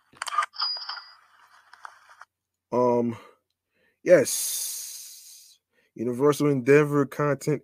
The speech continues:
Ambulance is not looking great, with seven hundred K in previews at two thousand eight hundred theaters that started at seven P M.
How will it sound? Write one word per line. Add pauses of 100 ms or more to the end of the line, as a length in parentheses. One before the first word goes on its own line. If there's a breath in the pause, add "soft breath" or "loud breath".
Ambulance
is
not
looking
great,
with
seven
hundred
K (720 soft breath)
in
previews
at (260)
two
thousand
eight
hundred
theaters (460 soft breath)
that
started
at
seven
P
M.